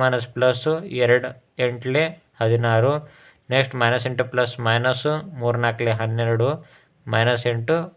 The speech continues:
ಪ್ಲಸ್ ಏಳು. ಇವಾಗ ಪ್ಲಸ್ ಎಲ್ಲೆಲ್ಲಿ ನೋಡಿ, ಪ್ಲಸ್ ಹದಿನಾರು, ನೆಕ್ಸ್ಟ್ ಪ್ಲಸ್ ಏಳು.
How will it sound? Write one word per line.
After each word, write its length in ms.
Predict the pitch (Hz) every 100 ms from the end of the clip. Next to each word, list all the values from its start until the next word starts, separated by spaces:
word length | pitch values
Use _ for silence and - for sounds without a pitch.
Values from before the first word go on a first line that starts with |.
| -
ಪ್ಲಸ್ 260 | 120 113 110
ಏಳು. 140 | 95 87 _ - - _ _
ಇವಾಗ 180 | 135 143 143
ಪ್ಲಸ್ 240 | 147 160 165 147
ಎಲ್ಲೆಲ್ಲಿ 280 | 143 131 123
ನೋಡಿ, 180 | 113 104 -
ಪ್ಲಸ್ 220 | 139 135 139
ಹದಿನಾರು, 480 | 131 139 139 156 185 185 _ _ _
ನೆಕ್ಸ್ಟ್ 280 | 151 156 - -
ಪ್ಲಸ್ 260 | 135 135 131 120
ಏಳು. 160 | 107